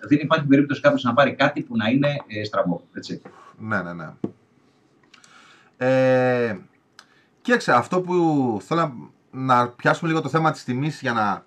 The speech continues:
Speaker 2: τελειώνει, να σου το πω έτσι. Ε, ένα θα βάλουμε το quality control που λες. Ένα θα βάλουμε αυτό που λες για το μηχανουργείο και το πόσο δύσκολο να κατασκευαστεί κάτι.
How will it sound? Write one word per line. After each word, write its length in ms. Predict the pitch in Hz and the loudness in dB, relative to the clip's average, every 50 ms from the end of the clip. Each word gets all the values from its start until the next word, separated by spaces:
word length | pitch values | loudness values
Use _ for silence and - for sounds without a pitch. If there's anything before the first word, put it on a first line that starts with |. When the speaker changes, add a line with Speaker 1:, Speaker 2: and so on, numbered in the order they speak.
| _ _ | _ _
Speaker 2:
τελειώνει, 460 | - 110 110 117 127 135 139 127 117 | -4 -2 0 2 4 4 4 4 0
να 60 | 104 | -4
σου 80 | 101 - | -8 -10
το 80 | 101 | -12
πω 140 | 95 110 107 | -6 -4 -4
έτσι. 300 | 104 101 - - 113 123 - - - - - - - - _ _ | -4 -6 -8 -12 -12 -12 -12 -16 -20 -20 -20 -20 -20 -20 _ _
Ε, 520 | _ 120 123 123 120 120 120 120 117 113 113 - - | _ 0 2 2 4 4 4 4 2 0 -2 -4 -2
ένα 260 | - 143 170 202 220 | 2 4 4 6 6
θα 140 | 185 185 180 | 4 4 4
βάλουμε 440 | 160 180 190 196 190 185 180 175 170 - | 6 6 6 6 6 2 0 -2 -2 -4
το 100 | 156 131 | -6 0
quality 260 | - 156 165 165 156 - | 2 2 2 2 0 -2
control 320 | 147 143 131 143 151 143 131 | -4 -4 -4 -2 -4 -4 -4
που 60 | 139 | -2
λες. 340 | 143 131 110 - - - _ _ | -2 -2 -2 -4 -8 -18 _ _
Ένα 220 | - 139 160 170 | -2 0 0 0
θα 120 | 151 160 147 | 0 0 2
βάλουμε 280 | 156 170 175 175 160 | 4 2 2 2 0
αυτό 260 | 143 - - 170 170 | -2 -2 -2 -6 -6
που 180 | 156 151 156 147 | -4 -4 -2 0
λες 240 | 143 143 156 147 143 | 0 0 0 -2 -2
για 180 | 156 147 143 | -4 -4 -4
το 140 | - 135 123 117 110 104 101 98 92 87 87 87 78 - _ _ _ _ _ | -2 -2 -2 -2 0 -2 -2 -2 -4 -6 -8 -10 -14 -18 _ _ _ _ _
μηχανουργείο 540 | - 107 - 117 110 110 104 101 110 139 135 | -16 -8 -6 -4 -4 -4 -6 -2 -2 -2 0
και 80 | 131 | 0
το 80 | 120 113 | -2 -2
πόσο 220 | 101 127 123 127 | -2 -4 -6 -6
δύσκολο 240 | 123 127 123 151 131 | -8 -8 -6 -6 -6
να 60 | 123 | -6
κατασκευαστεί 440 | 113 110 101 - 101 95 90 - 127 | -6 -8 -8 -8 -10 -14 -12 -14 -10
κάτι. 420 | 117 107 104 101 104 107 120 123 | -4 -4 -4 -4 -4 -10 -14 -14